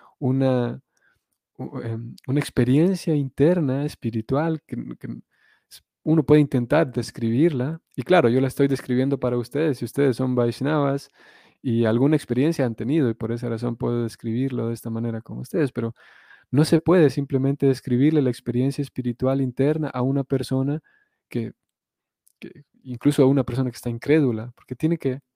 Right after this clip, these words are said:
como dijimos hace unos días, uno tiene que abrir el frasco y probar la miel. Ahí se va a dar cuenta el, la dulzura de la miel. Por mucho que,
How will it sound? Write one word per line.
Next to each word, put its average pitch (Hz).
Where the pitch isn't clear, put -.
como 120
dijimos 127
hace 123
unos 127
días, 135
uno 147
tiene 156
que 135
abrir 139
el 156
frasco 165
y 175
probar 139
la 147
miel. 123
Ahí 131
se 156
va 147
a 139
dar 131
cuenta 135
el, 120
la 120
dulzura 123
de 120
la 113
miel. 131
Por 113
mucho 139
que, 120